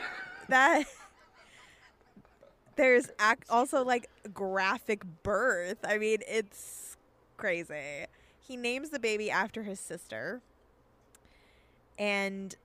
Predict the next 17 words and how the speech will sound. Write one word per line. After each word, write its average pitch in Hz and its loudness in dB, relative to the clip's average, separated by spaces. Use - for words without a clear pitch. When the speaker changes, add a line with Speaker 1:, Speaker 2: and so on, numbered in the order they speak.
Speaker 2:
but 226 -4
shortly 277 -2
after, 277 0
Drusilla 254 -6
dies, 180 -4
Speaker 1:
Yeah. 208 -4
Speaker 2:
and 190 -6
Caligula 214 -4
is 185 -8
absolutely 185 -8
bereft, 175 -8
and 190 -8
he 190 -8
sexually 196 -6
defiles 170 -6
the 165 -18
corpse. - -12